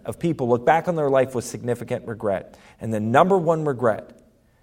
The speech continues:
is that I did not live a life true to who I knew I should be. I instead lived my life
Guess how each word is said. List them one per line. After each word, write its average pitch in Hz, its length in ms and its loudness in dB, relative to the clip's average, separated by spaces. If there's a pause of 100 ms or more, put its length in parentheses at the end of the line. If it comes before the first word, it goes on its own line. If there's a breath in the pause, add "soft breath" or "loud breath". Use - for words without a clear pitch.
(160)
is 110 100 -8
that 120 100 0
I 110 100 0
did 139 180 2
not 147 180 0
live 135 140 0
a - 20 2
life 113 300 0
true 151 180 -6
to 143 80 -2
who 147 240 0
I 135 80 4
knew 131 180 0
I 127 120 4
should 107 320 -4
be. 92 240 -8 (380 soft breath)
I 104 60 -8
instead 110 680 -2 (200 soft breath)
lived 101 200 -2
my 110 140 0
life 131 460 -2